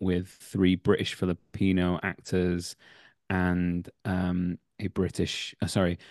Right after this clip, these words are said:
a Filipino American director who, like, studied and has worked in Britain quite a lot. Um, so yeah, got off to go and do that for, like, well, we're rehearsing for about three and a half weeks and then performing for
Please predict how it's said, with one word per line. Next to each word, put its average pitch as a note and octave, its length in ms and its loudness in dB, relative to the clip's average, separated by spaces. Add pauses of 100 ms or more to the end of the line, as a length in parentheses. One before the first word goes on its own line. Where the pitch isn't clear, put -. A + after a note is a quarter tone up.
(120)
a - 60 -4
Filipino F#2 520 2
American F2 840 0 (140)
director E2+ 800 -2
who, F2 280 -2 (100)
like, F2 240 -4
studied F2 460 0
and F2 140 0
has E2+ 120 -4
worked F2 380 -2
in F2+ 100 -2
Britain F2 520 -4
quite - 240 -4
a F#2 40 -4
lot. F2 220 -4 (760)
Um, G2 480 4
so A2 240 2
yeah, A2 320 2 (180)
got - 200 2
off - 360 0
to - 140 -2
go G#2+ 420 6
and G2+ 200 -2
do G2+ 440 2
that A#2 300 -4 (200)
for, F2+ 840 2
like, - 540 -6 (200)
well, F2 300 2
we're F2+ 100 2
rehearsing F2+ 480 0
for F#2+ 80 -2
about F2 200 -2
three F#2 140 -2
and F2 100 0
a - 20 -2
half F2 220 -4
weeks - 380 -4
and F2 120 -2
then F2 120 -2
performing E2+ 480 -4
for D#2 280 -6